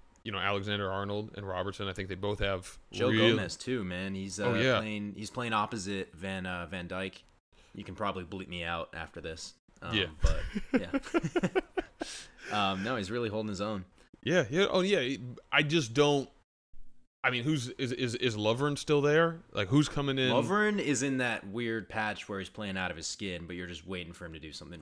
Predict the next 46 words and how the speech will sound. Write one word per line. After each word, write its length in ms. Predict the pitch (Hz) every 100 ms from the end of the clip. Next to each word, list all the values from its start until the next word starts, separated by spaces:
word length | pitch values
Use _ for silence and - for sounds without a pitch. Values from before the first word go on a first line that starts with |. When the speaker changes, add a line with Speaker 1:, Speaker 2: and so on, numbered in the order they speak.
| 76
Speaker 2:
really 220 | 73 143
Speaker 1:
R-, 60 | 110
Speaker 2:
stupid. 420 | 113 120 - 95
Speaker 1:
right, 460 | 120 127 143 117 98
and 200 | 113 117
then 420 | 123 120 113 107 - _ _ _ -
so 80 | 127
if 80 |
you 80 | 113
got, 300 | 117 110 107 - -
you 80 | 107
know, 120 | 95
Lovern 680 | 101 113 117 117 113 113 113
and 240 | - 101
then, 640 | 98 98 98 98 95 95 90 _ _ _ -
I 80 | 123
mean, 200 | 104 104
Milner's 420 | 110 107 104 104
your 100 | 107
jack 320 | 104 104 95
of 120 | 101
all 120 | 101
trades, 520 | 92 - 110 101 98 95
who's, 420 | 98 90 - - _ _ _ _ _ _
I 60 | 104
mean, 220 | 90 87 92 - _ _ - _ _ -
might 200 | 107 107
be 100 | 120
boring, 500 | 117 131 131 104 95 - -
but 100 | 98
that 120 | 107
man 120 | 110 110
Speaker 2:
Boring 100 | -
Speaker 1:
can 100 | 87
Speaker 2:
Milner. 140 | 107
Speaker 1:
play. 260 | 107 95 90 - -
That, 100 | 104 - -
that, 260 | 110 107 -
that 160 | 107
man 220 | 120 117
could 160 | 104 98
play. 200 | 127 107
And 140 | 113
he's 120 | 339 -
taking, 400 | 214 202 175 180
um, 400 | 170 156 143